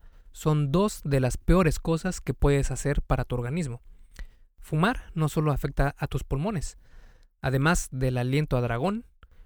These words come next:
fumar trae muchos problemas a la salud, como enfermedades de corazón, aumenta el riesgo de cáncer de pulmón en más de mil quinientos por ciento,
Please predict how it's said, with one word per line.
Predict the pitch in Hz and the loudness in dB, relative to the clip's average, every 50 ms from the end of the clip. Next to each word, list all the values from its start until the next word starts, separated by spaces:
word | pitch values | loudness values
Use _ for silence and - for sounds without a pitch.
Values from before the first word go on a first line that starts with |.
| - - | -20 -20
fumar | - - - 147 147 156 175 190 202 - - - | -10 -4 -2 0 2 2 2 0 0 -4 0 4
trae | - 160 165 170 175 165 - | 6 6 6 6 2 0 -2
muchos | - 160 165 214 240 - - 208 202 - | 0 0 0 0 0 -2 -2 -4 -6 -4
problemas | - - 147 139 139 147 151 151 - | -2 0 2 2 4 2 2 0 -2
a | 131 | -4
la | 120 - | -4 -4
salud, | - 139 180 185 - - - - - - - | -2 -2 -2 -2 -4 -6 -14 -20 -20 -12 -2
como | - 180 185 180 180 190 190 | 0 0 2 2 2 0 0
enfermedades | 185 143 123 - 127 127 127 127 131 131 131 123 - - - - | -2 -2 -2 -2 0 0 2 2 2 0 0 -2 -4 -8 -8 -8
de | 139 127 | -8 -6
corazón, | - - 131 123 - - - 202 202 202 202 208 - - - - - - - - - - - - | -6 -8 -8 -6 -6 -4 -2 0 0 0 -2 -4 -8 -12 -18 -20 -20 -20 -20 -20 -20 -20 -16 -6
aumenta | - 143 139 139 151 151 139 - 139 | -2 0 2 2 2 2 4 4 4
el | 131 127 | 4 4
riesgo | - 139 143 139 143 139 131 | 2 2 2 2 2 2 2
de | 127 123 123 123 123 - - - | 2 0 0 -2 -4 -6 -8 -4
cáncer | - 175 180 185 165 - - 165 156 156 151 - - - - | -2 0 0 0 0 -2 0 0 0 0 0 -2 -4 -6 -6
de | - 127 127 | -4 -4 -2
pulmón | - - - 127 127 139 165 180 185 202 - - | 0 0 -2 0 0 0 0 0 -2 -4 -6 -6
en | 156 139 135 131 - - - - - | -4 -4 -4 -4 -6 -10 -16 -10 -6
más | 151 147 156 180 180 165 151 | -2 0 0 2 0 2 2
de | 147 143 | 2 2
mil | 139 147 170 170 - | 2 2 0 -2 -2
quinientos | - 143 143 139 139 - 139 | -2 -2 -2 -2 -2 -4 -6
por | - - 127 117 | -6 -6 -8 -8
ciento, | - - 190 180 165 - - 175 175 | -4 -2 -2 -2 -2 -2 -4 -6 -6